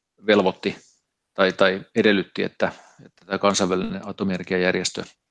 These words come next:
ryhtyy valvomaan tätä alan teknologiaa ja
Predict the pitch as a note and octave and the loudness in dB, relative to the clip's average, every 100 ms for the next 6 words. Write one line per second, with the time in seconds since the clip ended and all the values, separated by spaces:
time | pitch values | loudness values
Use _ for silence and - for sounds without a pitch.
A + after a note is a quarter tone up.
0 | - G2+ - G2 G2+ G2+ F#2 F2+ F2+ - | -10 -10 -4 0 2 4 2 0 -2 -10
1 | _ _ _ _ _ _ - F#2+ F2+ E2 | _ _ _ _ _ _ -8 0 0 -2
2 | - _ - F#2+ G2 - F#2+ F2+ G2+ F2+ | -14 _ -4 0 0 -2 -4 -4 0 0
3 | F#2+ | 0